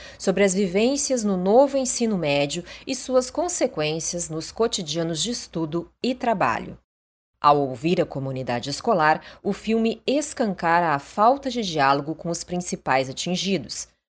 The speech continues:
também a inexistência de formação adequada aos professores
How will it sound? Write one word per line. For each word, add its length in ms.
também 540
a 140
inexistência 840
de 120
formação 600
adequada 840
aos 260
professores 760